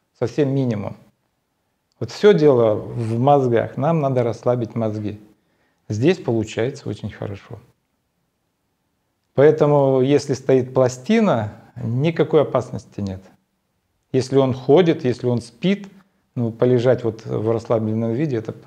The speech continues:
по-моему, самое то. Потому что пластина, ну, между двумя сегментами, тремя сегментами. Но все остальные-то рабочие,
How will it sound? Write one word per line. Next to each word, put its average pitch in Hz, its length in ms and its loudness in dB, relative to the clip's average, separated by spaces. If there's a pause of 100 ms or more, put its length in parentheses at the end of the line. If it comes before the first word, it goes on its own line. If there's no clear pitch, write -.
(120)
по-моему, 117 300 -4
самое 110 340 -8
то. 107 220 -14 (600)
Потому 127 360 -4
что 120 380 0
пластина, 135 500 -2
ну, 160 180 0
между 131 340 0
двумя 117 320 0
сегментами, 113 640 -4
тремя 113 380 -2
сегментами. 107 600 -10 (420)
Но 123 100 0
все 131 220 0
остальные-то 120 540 -2
рабочие, 110 580 -2